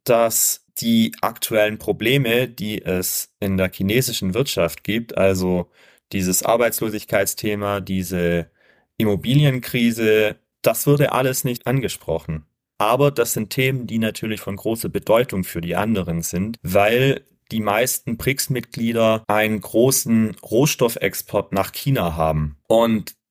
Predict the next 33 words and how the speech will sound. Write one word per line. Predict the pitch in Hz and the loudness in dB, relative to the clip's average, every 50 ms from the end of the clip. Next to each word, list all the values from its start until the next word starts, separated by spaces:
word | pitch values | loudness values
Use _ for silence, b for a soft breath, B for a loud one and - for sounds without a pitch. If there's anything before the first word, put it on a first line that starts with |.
| _ - | _ 0
das | - 104 117 143 - - | 2 2 2 2 -2 -2
zeigt | - - 120 113 117 117 - - | 0 2 4 4 2 2 -2 -4
schon | - - 123 117 117 123 123 | -2 2 2 2 2 0 -2
sehr | 113 104 104 113 123 123 120 | -4 -2 2 4 4 4 2
die | - 110 110 107 107 107 _ _ - - | 0 -4 -4 -4 -6 -8 _ _ -8 -2
chinesische | - 135 117 113 117 135 - 139 - - 127 - | 2 4 4 6 4 4 2 2 0 0 0 2
Dominanz | - 107 110 113 107 110 113 123 139 139 - | 2 0 2 2 0 0 0 0 0 -2 -2
in | - 92 90 | -2 -2 -2
dem | 90 87 85 | -2 -2 -2
Bündnis. | - 104 107 107 - - 87 87 - - - | -2 -2 -2 -2 -2 -4 -6 -6 -6 -4 -2
Also | - 104 104 90 | -2 -2 -2 -4
die | 107 104 | -6 -8
chinesische | 95 - 110 104 110 120 120 127 117 - 120 - | -6 -4 -2 0 0 0 0 0 -2 -2 -2 -4
Regierung | 107 92 - 113 113 123 135 135 123 117 | -4 -6 -2 -2 0 2 2 2 2 0
ist | 107 - - - _ _ | 0 -2 -4 -8 _ _
gewohnt, | - 101 92 90 101 107 123 139 156 151 139 | -6 -4 -2 0 2 4 4 4 4 4 2
dass | 120 110 - - | 0 0 0 -2
man | 120 107 104 98 | -4 -4 -4 -4
über | - 95 98 107 98 | -6 -4 -2 -4 -4
Probleme | - - 92 - - - 113 110 110 104 | -2 -4 -6 -4 0 0 0 0 0 -2
nicht | 104 95 90 - | -2 -4 -6 -6
spricht | - - - 113 117 143 185 - - - _ _ _ _ _ | -8 -8 -4 0 0 0 0 0 -6 -16 _ _ _ _ _
und | - 120 123 127 127 123 123 127 123 123 123 120 - _ _ _ _ - | 2 4 4 6 6 4 4 2 0 -2 -6 -8 -10 _ _ _ _ -6
jedenfalls | - 113 110 107 - - 101 98 - | -4 -4 -2 -2 0 0 0 0 0
nach | - 95 - | -4 -6 -2
außen. | 82 95 101 117 143 143 - - 170 175 185 - - | 2 2 4 4 4 2 2 2 2 0 0 0 2
Und | 135 131 127 131 117 - | 2 4 4 2 2 0
deswegen | 123 - - - 131 127 127 127 127 127 127 127 - - - | 0 0 0 0 0 0 0 0 0 0 0 -2 -4 -4 -4
wird | - - 127 - - | 0 0 0 2 2
auch | - 117 117 117 - | 2 2 2 0 -4
in | - 117 117 117 | -4 -2 -2 -2
so | 110 117 110 | 0 -2 -2
einem | - - 107 107 107 104 104 98 95 | 0 0 0 -2 -2 -4 -6 -8 -8